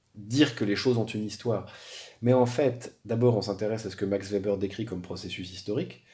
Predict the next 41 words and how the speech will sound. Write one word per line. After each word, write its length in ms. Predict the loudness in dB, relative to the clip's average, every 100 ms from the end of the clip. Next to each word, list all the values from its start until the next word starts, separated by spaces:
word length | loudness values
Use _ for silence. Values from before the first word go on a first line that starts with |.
| -18 -16 -18 -16 -10
Euh, 140 | -8 -2
moi, 100 | -4
je 80 |
suis 160 | -4 -10
complètement 440 | -10 -6 -4 -4
contre 260 | -2 -2 -2
cette 160 | -8 -10
idée 140 | -10
de 60 | -8
progrès. 320 | -10 -4 -6
Je 100 | -6
pense 180 | -12 -12
que, 100 | -12 -12 -14 -14 -16 -18 -20 -18
que, 120 | -18
que 180 | -14 -12
rien 180 | -10 -8
ne, 320 | -10 -12 -10
ne 0 |
la 140 | -8
démonte 340 | -6 -6 -8 -10
dans 80 |
l'histoire, 320 | -10 -8 -4 -4
mais 80 |
peu 180 | -4 -6
importe. 460 | -6 -6 -6 -10 _ _ _ _ _ _ _ _ _ -10
Lui, 180 | -4 -2
il 80 | -2
dit 100 | -4
que 60 |
c'est 80 | -4
comme 140 | -6
si, 180 | -6 -8
ainsi 220 | -8 -6 -6
qu'il 220 | 0 6
aime 160 | 8
à 60 | 6
penser 300 | 2 -4 -4
en 80 | -4
suivant 300 | -6 -8 -8
son 140 | -8
siècle. 340 | -6 -8 -8